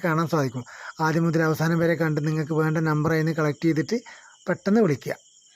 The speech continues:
ഓക്കെ, അല്ലാന്നുണ്ടെങ്കിൽ നിങ്ങൾ YouTube-ൽ പോയി തിരഞ്ഞുകൊണ്ട്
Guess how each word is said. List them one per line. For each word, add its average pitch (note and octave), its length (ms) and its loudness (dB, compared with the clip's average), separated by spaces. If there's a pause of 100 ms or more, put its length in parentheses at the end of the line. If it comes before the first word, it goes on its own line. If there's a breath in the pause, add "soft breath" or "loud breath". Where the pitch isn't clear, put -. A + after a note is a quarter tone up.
(200 soft breath)
ഓക്കെ, E3 200 2 (580 loud breath)
അല്ലാന്നുണ്ടെങ്കിൽ G3 560 4
നിങ്ങൾ G3 180 4 (120)
YouTube-ൽ F#3 400 4 (480 soft breath)
പോയി F#3+ 200 4
തിരഞ്ഞുകൊണ്ട് G3 500 4